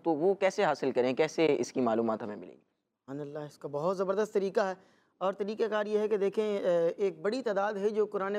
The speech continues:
Speaker 2: پاک کو خود سمجھ نہیں سکتی۔
Speaker 1: ہوں۔
Speaker 2: ظاہر ہے وہ علماء کرام کا کام ہے، مفسرین کا کام ہے،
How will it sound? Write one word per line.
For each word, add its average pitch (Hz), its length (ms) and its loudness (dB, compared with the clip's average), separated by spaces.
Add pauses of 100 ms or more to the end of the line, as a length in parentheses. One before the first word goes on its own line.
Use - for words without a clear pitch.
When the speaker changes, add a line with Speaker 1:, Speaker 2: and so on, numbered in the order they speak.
Speaker 2:
پاک 196 260 -2
کو 226 100 -4
خود 240 220 -6
سمجھ 202 260 -4
نہیں 170 120 -6
سکتی۔ - 380 -20 (120)
Speaker 1:
ہوں۔ - 120 -6 (280)
Speaker 2:
ظاہر 226 180 2
ہے 277 40 2
وہ 226 160 -2
علماء 208 220 -2 (100)
کرام 196 220 -6
کا 185 100 -6
کام 180 240 -6
ہے، 185 60 -6
مفسرین 190 540 -6
کا 196 120 -2
کام 196 260 -2
ہے، 190 80 -4